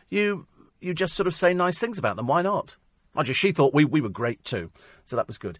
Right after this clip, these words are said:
"Silver mints," says Pauline. Silver mints. What are silver mints? <laughs> What are silver mints? It's keeping him busy. He's never had so much action, I'm telling you. Normally at this time of the morning, he doesn't do anything like that.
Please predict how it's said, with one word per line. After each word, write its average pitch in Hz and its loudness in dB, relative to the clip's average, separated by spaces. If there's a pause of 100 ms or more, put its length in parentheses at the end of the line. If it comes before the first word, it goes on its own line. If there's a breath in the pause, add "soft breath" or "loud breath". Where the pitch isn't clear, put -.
(140 soft breath)
"Silver 233 2
mints," 202 0
says 165 -2
Pauline. 170 0
Silver 151 4
mints. 104 -6
What 185 2
are 185 0
silver 151 2
mints? 95 -6
<laughs> - -20
What 180 2
are 160 -4
silver - 2
mints? - -10 (600 loud breath)
It's - -20
keeping 123 -6
him 95 -8
busy. 104 -8
He's 120 -4
never 143 2
had 113 0
so 127 -4
much 110 -6
action, 80 -10
I'm 95 -10
telling 120 -4
you. 87 -10
Normally 135 -2
at - -10
this 104 -8
time 104 -6
of 98 -10
the 104 -8
morning, 104 -6
he 104 -8
doesn't 101 -8
do 104 -4
anything 101 -6
like 90 -8
that. 92 -10